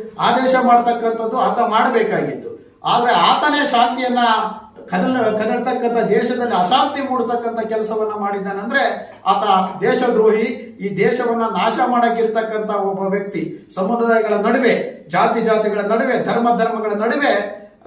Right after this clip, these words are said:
ದ್ವೇಷವನ್ನ ಬಿತ್ತಿ ಈ ದೇಶದಲ್ಲಿ ಗಲಭೆಯನ್ನ ಸೃಷ್ಟಿ ಮಾಡ್ತಕ್ಕಂಥ ಒಂದು ಹುನ್ನಾರವನ್ನ ಅಮಿತ್ ಶಾ ಮಾಡ್ತಿದ್ದಾರೆ.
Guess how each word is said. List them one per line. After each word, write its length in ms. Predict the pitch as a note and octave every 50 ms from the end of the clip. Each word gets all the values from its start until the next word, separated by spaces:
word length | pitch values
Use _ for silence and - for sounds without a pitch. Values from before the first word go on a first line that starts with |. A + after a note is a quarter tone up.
| D#3+
ದ್ವೇಷವನ್ನ 520 | D#3 G3+ C4 - - B3+ A#3+ A#3 A3 G#3+ G#3+
ಬಿತ್ತಿ 720 | F#3 F#3 B3+ - - - D4+ C#4 A3+ G#3+ G#3 - - - - - - - -
ಈ 200 | G3 G#3+ - G#3+
ದೇಶದಲ್ಲಿ 440 | A#3 A#3+ A#3+ A#3+ A#3 A3+ A3+ G3+
ಗಲಭೆಯನ್ನ 540 | F3+ D#3+ F3 - - B3+ C#4 C4+ B3+ A#3+ -
ಸೃಷ್ಟಿ 380 | A#3 A3 - - - B3 A#3+ A3+
ಮಾಡ್ತಕ್ಕಂಥ 560 | A3+ A3 A3 - A3 A3 A3 G#3+ G#3+ G#3+ A3
ಒಂದು 340 | G#3 G#3 G3+ G#3 G3+ G3+ F#3+
ಹುನ್ನಾರವನ್ನ 540 | F#3+ G3 A#3 B3 A#3+ A#3+ A3+ G#3+ G#3+ G#3+ G#3+
ಅಮಿತ್ 320 | G3+ F#3+ G3 A3+ A3+ -
ಶಾ 160 | - G#3+ G3+
ಮಾಡ್ತಿದ್ದಾರೆ. 720 | G3+ G3 G3+ G3 G3 F#3+ F#3 G#3+ A3+ B3 - - - -